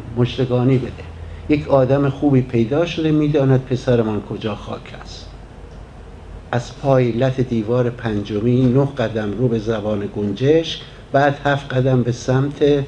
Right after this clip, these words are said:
سمت راست بود یا چپ بود که پیریزا گفت؟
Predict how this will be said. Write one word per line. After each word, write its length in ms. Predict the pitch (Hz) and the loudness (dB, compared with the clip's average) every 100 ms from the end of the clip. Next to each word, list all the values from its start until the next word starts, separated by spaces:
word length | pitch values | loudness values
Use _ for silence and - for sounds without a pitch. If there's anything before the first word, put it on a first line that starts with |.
| - - - - - - | -8 -18 -20 -20 -20 -12
سمت 440 | - 139 131 131 | 0 2 2 0
راست 460 | 120 143 170 - - | 2 2 2 -2 -6
بود 200 | 160 147 | -4 -2
یا 120 | 131 | -4
چپ 340 | 127 - 156 156 - | -4 -6 -4 -6 -4
بود 180 | 131 131 - | -4 -4 -6
که 120 | 120 | -10
پیریزا 600 | - 120 113 110 120 110 | -4 -4 -4 -4 -2 -2
گفت؟ 440 | 123 127 156 - | -2 -4 -6 -10